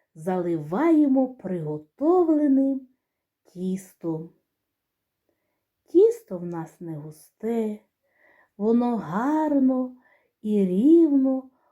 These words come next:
розходиться по всій формі. Зверху тіста викладаємо дольки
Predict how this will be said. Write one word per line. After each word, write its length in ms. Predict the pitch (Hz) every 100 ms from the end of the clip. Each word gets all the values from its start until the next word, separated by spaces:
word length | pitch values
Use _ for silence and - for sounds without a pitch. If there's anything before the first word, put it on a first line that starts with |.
| _ -
розходиться 1080 | 185 190 - - 226 208 208 208 220 214 - _ _ _
по 200 | - 208
всій 640 | 196 - - 370 427 415 349
формі. 1080 | - _ - 190 196 196 180 175 175 165 - _ _ _ _ _ _ _ _ _ _ _ _ _ _ _ _ _ _ _ _ _ _ _ _ _ _ _ _ _ _ _ _ _ _ _ _ _ _ _ _ _
Зверху 760 | - 156 175 220 349 - - 208
тіста 800 | - - 392 403 - 185 156 - _ _ _ _
викладаємо 1040 | 170 214 220 220 208 190 247 247 214 190 175
дольки 840 | 160 185 320 339 - 202 180 185